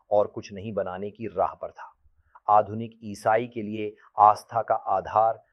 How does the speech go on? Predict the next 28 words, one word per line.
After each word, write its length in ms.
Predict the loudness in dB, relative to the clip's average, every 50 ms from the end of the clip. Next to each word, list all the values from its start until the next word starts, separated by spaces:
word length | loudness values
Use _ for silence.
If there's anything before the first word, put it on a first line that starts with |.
| _ _
सिद्धांतों 680 | _ -6 -6 -4 -4 -4 -2 -2 -2 -4 -2 -4 -4 -2
का 120 | 0 -2
एक 120 | -2 -4 -6
समूह 460 | -10 -10 -8 -4 -2 -2 -2 -2 -2
है, 280 | -4 -6 -6 -8 _ _ _ _ _ _ _ _ -12
जिसने 300 | -12 -10 -8 -10 -10 -8
शास्त्रों 600 | -6 0 2 2 2 2 0 -6 -10 -8 -8 -6
को 120 | -4 -4
आगे 380 | -2 0 0 0 0 -2 -6 -12
चलकर 500 | -6 -6 -6 -6 -4 -6 -8 -8 -8 _ 0
चर्च 280 | 0 0 0 0 -6
के 140 | -12 -12 -12
सिद्धांतों 640 | -10 -10 -12 -12 -10 -10 -8 -8 -8 -6 -4 -4 -4
में 180 | -4 -6 -8
बदल 260 | -8 -8 -8 -8 -12 -12
दिया 220 | -14 -16 -18 -18
है। 120 | -18 -20 _ _ _ _ _ _ _ _ _ _ _ -20 _ _ _ -2
बेशक, 460 | -2 -2 0 -4 -8 -8 _ -16 _ _ _ _ _ _ _ _
सिद्धांत 640 | _ -6 -6 -4 -4 -4 -2 0 0 -2 -2 -6 -10 -14 _ _ _ _ _ 4
काफी 420 | 6 6 6 6 4 0 -10 -10 -6 0 0
हद 80 | 0
तक 240 | 0 0 -4 -4 -4 -4 -10
इस 140 | -16 -10 0
बात 300 | 2 4 4 4 2 -2 -6
पर 100 | -6 -6
निर्भर 360 | -4 -8 -8 -8 -8 -10 -10
करते 300 | -6 -8 -8 -6 -8 -10
हैं 320 | -10 -10 -12 -16 -16 -18